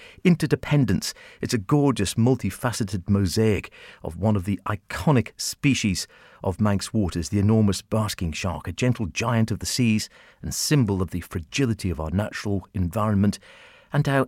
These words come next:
anything from the largest to the smallest can and does influence everything else. I asked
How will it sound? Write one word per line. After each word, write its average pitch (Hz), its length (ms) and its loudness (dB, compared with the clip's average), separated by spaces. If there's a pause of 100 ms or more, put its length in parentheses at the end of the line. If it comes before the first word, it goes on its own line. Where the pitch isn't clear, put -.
anything 160 320 6
from 104 140 -2
the 110 60 2
largest 135 480 4
to 147 80 0
the 127 80 0
smallest 143 640 2
can 170 320 2
and 156 240 0
does 143 400 4 (320)
influence 131 520 2 (360)
everything 113 360 -2
else. 123 280 -2 (580)
I 127 100 2
asked 95 200 -4